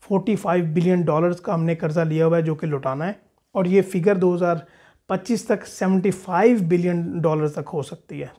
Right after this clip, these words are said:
तो ये ह्यूज अमाउंट्स हैं। On the other hand, हमारे पास जो ज़र मुबादला या फॉरेक्स के रिजर्व्स हैं, वो ना होने के बराबर हैं। अभी terms and conditions की बात कर लेते हैं और उसके इम्पैक्ट की।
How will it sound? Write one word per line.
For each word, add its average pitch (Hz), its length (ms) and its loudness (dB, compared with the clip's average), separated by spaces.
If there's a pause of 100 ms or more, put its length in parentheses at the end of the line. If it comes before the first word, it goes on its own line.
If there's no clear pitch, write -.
तो - 60 -6
ये 170 180 2
ह्यूज 170 300 0
अमाउंट्स 185 380 0
हैं। 185 160 -2
On 180 160 -4
the 180 220 2
other 175 140 2
hand, 175 180 -2 (380)
हमारे 170 280 2
पास 170 160 -2
जो 175 100 0
ज़र 160 220 0
मुबादला 160 560 0
या 156 300 0
फॉरेक्स 165 540 -2
के 175 120 -6
रिजर्व्स 202 360 4
हैं, 196 100 0
वो 185 200 -4
ना 170 120 -2
होने 139 280 -6
के 139 100 -10
बराबर 131 380 -12
हैं। 175 80 -20 (460)
अभी 240 180 4
terms 226 240 2
and 208 120 -2
conditions 202 360 -4
की 214 100 -6
बात 190 200 -2
कर 185 140 -6
लेते 180 240 -6
हैं 175 60 -6
और 170 60 -6
उसके 165 220 -10
इम्पैक्ट 175 360 -4
की। 190 260 -4